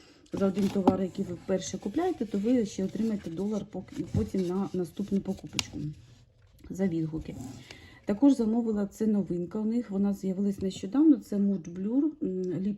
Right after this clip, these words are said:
Pencil, тобто як олівець для губ, де Сік. М, зараз я перегляну, це корейський бренд.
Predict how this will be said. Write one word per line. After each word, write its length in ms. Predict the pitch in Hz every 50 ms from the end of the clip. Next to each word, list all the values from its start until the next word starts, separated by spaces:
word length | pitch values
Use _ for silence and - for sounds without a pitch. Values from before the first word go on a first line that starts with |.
| - - -
Pencil, 380 | 180 170 175 170 - 240 226 214
тобто 240 | - 196 - - 196
як 360 | 190 - - 185 190 190 -
олівець 400 | 202 202 214 190 190 180 160 -
для 140 | - 196 208
губ, 240 | 220 277 370 - - - - - - - - - - - - - - _ _ -
де 220 | 170 196 220 220
Сік. 580 | 220 - - - - 180 151 - - - - - - - - - - - - - - - _ _ - - -
М, 280 | 180 185 180 180 180 170 - _ - _ - - - - - -
зараз 360 | - 190 190 190 185 185 -
я 60 | 185
перегляну, 520 | - - 190 185 190 196 214 269 302 277 220
це 180 | - - 214
корейський 680 | 202 - 233 226 202 170 151 151 - - - - 160
бренд. 380 | 156 - 165 165 160 160 160